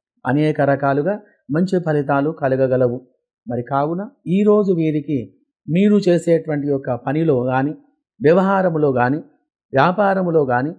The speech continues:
ఆటంకాలు ఎక్కువగా ఉండి మీ యొక్క వ్యాపారంలో ఎక్కువగా ధన నష్టం అనేది కలగగలదు. తోటి వారి చేత అవమానాలు పడేటువంటి గ్రహస్థితి కలిగి ఉంది.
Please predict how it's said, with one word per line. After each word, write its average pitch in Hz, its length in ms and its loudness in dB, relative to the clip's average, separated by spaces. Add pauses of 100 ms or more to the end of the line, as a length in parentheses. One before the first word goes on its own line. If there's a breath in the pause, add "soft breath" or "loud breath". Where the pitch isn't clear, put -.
(380)
ఆటంకాలు 190 540 0
ఎక్కువగా 143 500 -2
ఉండి 135 380 -4 (360)
మీ 175 100 2
యొక్క 214 260 2
వ్యాపారంలో 147 760 0 (380)
ఎక్కువగా 143 640 -2
ధన 170 140 0
నష్టం 190 380 -2
అనేది 147 340 -2
కలగగలదు. 135 640 2 (520)
తోటి 135 260 0
వారి 135 300 0 (100)
చేత 147 160 0 (460 soft breath)
అవమానాలు 160 640 0
పడేటువంటి 143 800 -2
గ్రహస్థితి 156 640 -2
కలిగి 135 240 0
ఉంది. 135 460 0